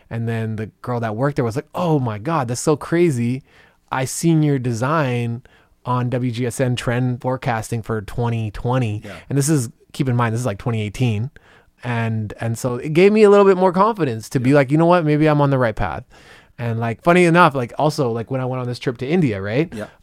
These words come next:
Speaker 1: Um, I didn't really have, like, that much planned out, other than I just wanted to go experience and c-, connect to my roots. I got seated right next to one of the biggest manufacturers in India,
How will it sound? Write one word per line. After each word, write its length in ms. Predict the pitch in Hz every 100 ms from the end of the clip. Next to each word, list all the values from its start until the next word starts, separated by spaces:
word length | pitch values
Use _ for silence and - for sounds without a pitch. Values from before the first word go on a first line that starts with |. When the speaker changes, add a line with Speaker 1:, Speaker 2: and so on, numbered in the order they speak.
| -
Speaker 1:
Um, 400 | 120 120 113 104 _ _ _ _
I 120 | -
didn't 340 | 143 165 151 - -
really 680 | 127 135 147 143 135 123 151 -
have, 380 | - - 120 117
like, 160 | 107 95 _ _ -
that 300 | 117 120 117
much 300 | 120 110 -
planned 340 | - 117 110
out, 160 | 120 113
other 100 | 117
than 120 | 117
I 80 | 107
just 160 | 101
wanted 180 | 127 113
to 60 | 107
go 160 | 107
experience 720 | 110 - - 110 110 107 - -
and 200 | 113 104
c-, 80 | -
connect 380 | - 113 110 -
to 100 | 117
my 100 | 104
roots. 400 | 104 117 156 - - - _ _ -
I 140 | 156
got 160 | 196 160
seated 260 | 175 160
right 200 | 139 139
next 220 | 131 131
to 100 | -
one 140 | 127 127
of 40 |
the 60 | 120
biggest 240 | 127 120
manufacturers 640 | 131 113 110 113 110 113 104
in 140 | 104
India, 420 | 131 143 107 98